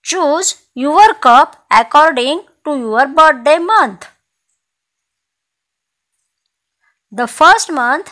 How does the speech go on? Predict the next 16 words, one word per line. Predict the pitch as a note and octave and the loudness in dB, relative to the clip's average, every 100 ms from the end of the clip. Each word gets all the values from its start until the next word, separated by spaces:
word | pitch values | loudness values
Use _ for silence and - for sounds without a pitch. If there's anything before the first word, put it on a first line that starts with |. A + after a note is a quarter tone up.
| - | -2
of | - B3+ A3+ | 0 0 -2
the | B3+ | -6
year | B3+ D4+ E4+ C4 | -4 0 2 0
is | B3 F4+ - - _ | -4 -8 -12 -20 _
January. | G#3+ D#4+ E4+ F4+ C4+ G#3 A3+ _ _ _ _ _ - | -2 2 2 0 -6 -6 -16 _ _ _ _ _ -8
It | E4 - | -8 0
has | C#4 A3 C#4 - _ _ - | 4 6 4 0 _ _ -4
thirty-one | C4 B3+ D4+ D4+ F#4+ G4 | -2 -2 -4 -2 0 0
days. | C4+ G3+ - - _ _ _ _ _ _ _ _ _ _ _ _ | -4 -4 -12 -20 _ _ _ _ _ _ _ _ _ _ _ _
The | A#3 | -8
second | A3+ C4+ C#4 F4+ F#4 F4+ | -2 0 0 0 0 0
month | C4+ D4 G#4 - _ - | 0 0 -4 -18 _ 0
of | B3 A#3+ | 0 0
the | A#3 C4+ | -2 -2
year | C4 D#4+ E4+ | -2 2 2
is | B3+ B3 E4+ | 0 -6 -10